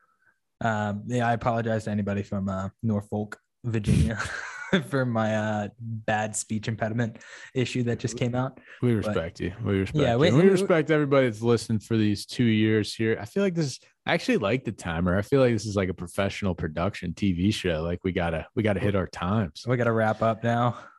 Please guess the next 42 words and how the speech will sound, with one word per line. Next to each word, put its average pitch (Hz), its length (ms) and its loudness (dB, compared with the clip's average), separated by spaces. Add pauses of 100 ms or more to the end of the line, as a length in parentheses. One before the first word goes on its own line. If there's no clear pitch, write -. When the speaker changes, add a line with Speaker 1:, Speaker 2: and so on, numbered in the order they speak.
(120)
Speaker 2:
So 104 380 0
appreciate 175 500 4
everybody 151 300 4
that's 127 180 -2
tuned 143 360 0
in, 139 380 0
uh, 120 480 -2 (100)
for 127 80 -2
the 117 80 2
last 117 360 0
two 135 120 0
years 123 520 2
and 107 420 -4
to - 160 -16
today's 107 540 -2
episode. 135 640 -2 (960)
Like - 60 -14
I 104 100 -8
said, 107 240 0
we're 104 100 0
taking 104 320 -2
this 104 140 -2
show 110 400 0
on 104 100 0
the 95 120 -2
road 117 440 2
next 123 320 -2
week 127 320 0
to 92 160 -4
Indy. 135 540 2
So - 180 -8
the 104 120 -4
next 110 240 -2
time 107 260 -4
you 98 80 -4
see 110 320 0
us, 107 300 0
we'll 107 100 -2
be 95 120 -2
coming 98 260 -2
from 90 180 -12
Indianapolis 95 920 -4